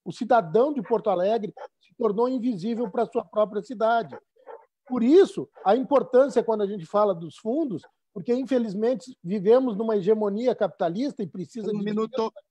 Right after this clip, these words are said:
Speaker 1: Obrigado. Pra, pra reformular os fundos, mas não só os fundos. Não existe espaço adequado nas periferias pra fazer toda essa, ah, essa circulação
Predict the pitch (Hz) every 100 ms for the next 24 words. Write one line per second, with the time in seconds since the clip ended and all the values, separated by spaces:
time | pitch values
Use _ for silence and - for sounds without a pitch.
0 | _ _ _ _ _ - - 147 156 139
1 | - _ _ - 196 196 185 170 156 143
2 | _ _ _ _ _ _ - 220 - 208
3 | 262 285 262 240 220 226 214 - 254 392
4 | 285 156 _ _ 208 247 254 330 330 339
5 | - 294 349 330 160 - _ _ 226 285
6 | 208 285 339 - 254 - 269 285 302 -
7 | 247 220 247 - 226 269 240 254 - 285
8 | 262 180 247 202 302 269 - 269 254 214
9 | 170 302 311 _ _ _ _ - 349 381
10 | 302 277 285 285 294 262 - _ _ -
11 | 233 240 233 226 - _ 247 240 262 302
12 | 220 311 247 - 285 359 381